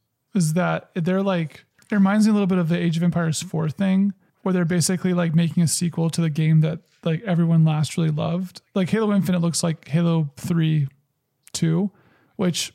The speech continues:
as someone who liked Halo three, I'm like, "That sounds, that sounds nice."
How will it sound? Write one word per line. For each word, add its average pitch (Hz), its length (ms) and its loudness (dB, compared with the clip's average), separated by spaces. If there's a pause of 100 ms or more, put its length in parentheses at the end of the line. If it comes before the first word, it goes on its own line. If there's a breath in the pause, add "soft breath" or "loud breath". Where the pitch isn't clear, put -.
(100)
as - 180 0
someone 226 160 2
who 190 80 2
liked 170 140 -2
Halo 165 240 0
three, 170 460 -2
I'm 165 120 2
like, 160 180 -4 (720)
"That 277 120 -8
sounds, 185 300 0
that 180 180 2
sounds 202 280 0
nice." 170 520 -2